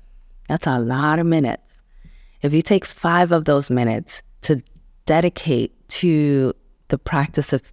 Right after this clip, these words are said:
being better, feeling better, it's worth it. And,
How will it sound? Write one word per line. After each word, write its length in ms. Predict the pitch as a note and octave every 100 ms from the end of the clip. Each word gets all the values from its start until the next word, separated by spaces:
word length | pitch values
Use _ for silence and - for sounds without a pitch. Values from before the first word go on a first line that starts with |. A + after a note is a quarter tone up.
| _
being 300 | C#3+ C#3 C3
better, 420 | A#2 A#2 B2+ A#2+
feeling 440 | - - B2+ B2+ B2
better, 480 | A2+ A#2+ A2+ A2+ - -
it's 220 | F3 -
worth 200 | D#3 F3
it. 240 | - - - - - _ - -
And, 340 | F3 D#3+ D#3